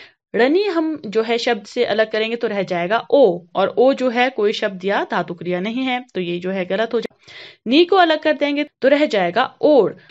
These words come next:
तो ये जो है हमारा सही उत्तर हो सकता है क्योंकि ओ को भी जो है हम अलग नहीं कर सकते क्योंकि वो भी जो है शब्द के शुरू में प्रयुक्त हुआ है। तो ओढ़नी शब्द में जो है नी प्रत्यय का प्रयोग हुआ है, यानी तीसरा जो हमारा ऑप्शन है वो हमारा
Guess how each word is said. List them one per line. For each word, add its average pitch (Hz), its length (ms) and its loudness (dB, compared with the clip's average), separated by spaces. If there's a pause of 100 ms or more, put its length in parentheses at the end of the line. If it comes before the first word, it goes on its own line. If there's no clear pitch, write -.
(220)
तो 202 80 -8
ये 220 220 2
जो 214 140 -2
है 220 140 0
हमारा 190 340 -2
सही 254 280 -2
उत्तर 196 220 -2
हो 185 80 0
सकता 180 280 -6
है 240 60 0
क्योंकि 262 380 -6
ओ 262 160 6
को 262 180 2
भी 190 160 -4
जो 175 120 -2
है 214 160 -4
हम 220 220 -2
अलग 175 180 0
नहीं 208 200 -6
कर 202 100 -4
सकते 196 280 -6
क्योंकि 196 340 -8
वो 165 200 -6
भी 185 160 -6
जो 175 140 -8
है 202 200 0
शब्द 185 280 -10
के 294 140 -4
शुरू 381 260 0
में 254 120 0
प्रयुक्त 180 300 -6
हुआ 180 120 -2
है। 170 180 -8 (320)
तो - 80 -4
ओढ़नी 359 440 2
शब्द 254 320 -2
में 214 200 -4
जो 175 120 -2
है 208 160 -2
नी 240 260 4
प्रत्यय 180 420 -6
का 240 200 -4 (180)
प्रयोग 214 300 4
हुआ 214 180 0
है, 247 180 -2
यानी 165 280 -8
तीसरा 277 380 -2
जो 269 140 -2
हमारा 202 360 -2
ऑप्शन 208 320 -8
है 233 120 -6
वो 175 160 -8
हमारा 175 460 -6